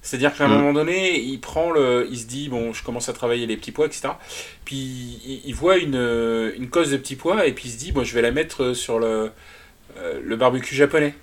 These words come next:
Speaker 1: Et ça, c'est vraiment
Speaker 2: Oui.
Speaker 1: excellent, quoi.
Speaker 2: Ça,
Speaker 1: Euh,
Speaker 2: c'était très, très malin. Euh, effectivement, il y avait un risque que ça soit un peu, euh, désagréable, euh, dans l'assiette, si tu, euh, cherchais à le manger. Mais alors, visuellement, je trouve que ça apporte beaucoup, euh,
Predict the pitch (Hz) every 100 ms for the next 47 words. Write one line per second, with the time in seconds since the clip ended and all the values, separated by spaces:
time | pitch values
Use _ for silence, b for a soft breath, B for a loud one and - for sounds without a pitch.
0 | - - 104 160 - 117 110 123 135 110
1 | - 151 143 104 B B B B - -
2 | - 123 110 110 - - 143 139 135 131
3 | - 120 110 127 - 113 104 104 101 101
4 | - 110 139 - 147 151 113 104 123 -
5 | - - 107 107 - 110 104 98 117 117
6 | 107 98 95 95 98 92 90 104 104 107
7 | 113 104 92 92 95 98 - 123 - -
8 | - - - - - 98 92 - 98 -
9 | - 104 98 98 104 120 B B B -
10 | 98 90 101 104 107 123 - - - 98
11 | 101 - 104 127 - 131 120 104 95